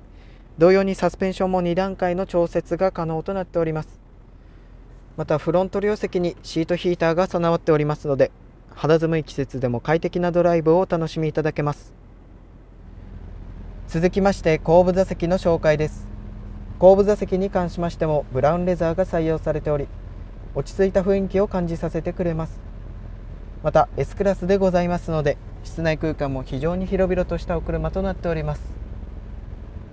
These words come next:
また、パノラマサンルーフが装備されておりますので、圧倒的な開放感のもと、ドライブをお楽しみいただけます。合わせて気になる車内の匂いですが、特におタバコの匂い等はいたしません。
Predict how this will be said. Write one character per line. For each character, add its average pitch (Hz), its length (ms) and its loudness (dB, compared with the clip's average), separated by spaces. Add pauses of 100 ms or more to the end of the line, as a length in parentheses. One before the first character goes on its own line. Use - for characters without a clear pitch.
(960)
ま 147 80 -4
た、 151 160 2 (200)
パ 147 120 -2
ノ 170 100 0
ラ 190 140 2
マ 196 100 0
サ 196 160 -2
ン 190 80 0
ル 196 120 2
ー 180 40 -2
フ 180 100 -2
が 190 120 -2
装 185 140 0
備 175 120 -2
さ 175 140 -4
れ 165 100 -2
て 185 80 -2
お 185 60 2
り 185 80 0
ま 170 100 -2
す - 120 -8
の 147 100 0
で、 139 140 0 (540)
圧 - 200 -4
倒 190 120 2
的 185 200 -4
な 190 100 -2
開 190 220 2
放 190 160 2
感 175 180 -2
の 156 80 -2
も 147 100 -2
と、 143 180 0 (140)
ド 131 100 0
ラ 143 120 6
イ 139 60 4
ブ 131 100 -2
を 156 80 2
お 175 60 4
楽 156 240 -2
し 151 100 -8
み 151 80 -2
い 147 60 -6
た 151 80 -2
だ 143 100 -2
け 147 80 -4
ま 143 140 -2
す。 - 40 -12 (1500)
合 156 100 4
わ 180 60 2
せ 180 120 -2
て 160 200 -2 (140)
気 135 60 -6
に 131 140 -2
な 135 80 -2
る 131 80 -2
車 170 180 -2
内 175 160 0
の 160 80 -2
匂 151 200 -2
い 147 40 -4
で 143 100 -4
す 135 120 -6
が、 135 160 0 (320)
特 185 180 0
に 180 80 2
お 165 60 0
タ 170 100 0
バ 165 80 0
コ 165 80 -2
の 156 140 -2
匂 147 180 -2
い 147 60 -4
等 139 180 2
は 160 140 0
い 175 40 -6
た 165 140 -8
し - 80 -8
ま 151 120 -2
せ 151 120 -4
ん。 135 80 -4